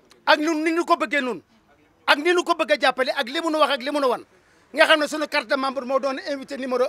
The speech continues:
un. Nu fekk ko biir présidence mu seq ak nun teranga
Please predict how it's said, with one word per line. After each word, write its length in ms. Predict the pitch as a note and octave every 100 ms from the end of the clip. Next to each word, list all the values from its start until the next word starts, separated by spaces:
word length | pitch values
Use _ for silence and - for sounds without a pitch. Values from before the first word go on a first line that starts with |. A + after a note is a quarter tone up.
| -
un. 240 | D#4 A#3+ - _ _ _ _ -
Nu 160 | D4
fekk 240 | D4 D#4+ A3
ko 100 | D4
biir 200 | C#4+ D4
présidence 560 | D4 C4+ A3 A3 F3 _ _ -
mu 160 | D#4
seq 200 | C#4 D4+
ak 60 | D4+
nun 200 | C#4 B3+
teranga 460 | C#4+ C#4+ B3 D#3+